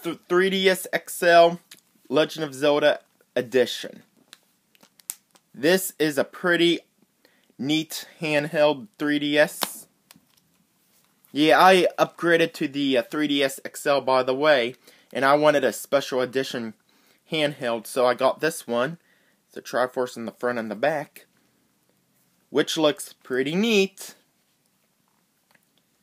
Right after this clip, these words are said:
And then the next thing I got is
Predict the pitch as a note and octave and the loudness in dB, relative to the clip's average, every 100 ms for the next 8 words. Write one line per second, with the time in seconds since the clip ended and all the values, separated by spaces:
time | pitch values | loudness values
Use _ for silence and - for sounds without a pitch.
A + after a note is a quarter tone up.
0 | _ _ _ _ _ _ _ _ _ _ | _ _ _ _ _ _ _ _ _ _
1 | _ _ _ _ _ - D#3 F3 F3 D3+ | _ _ _ _ _ -10 -2 0 0 2
2 | G3+ A3+ - - F#3 E3+ D#3+ D#3 E3 D3+ | 4 2 -2 -4 2 2 4 0 4 6
3 | D3 - C#3+ C3 C#3+ D3 - | 6 6 2 4 4 0 -16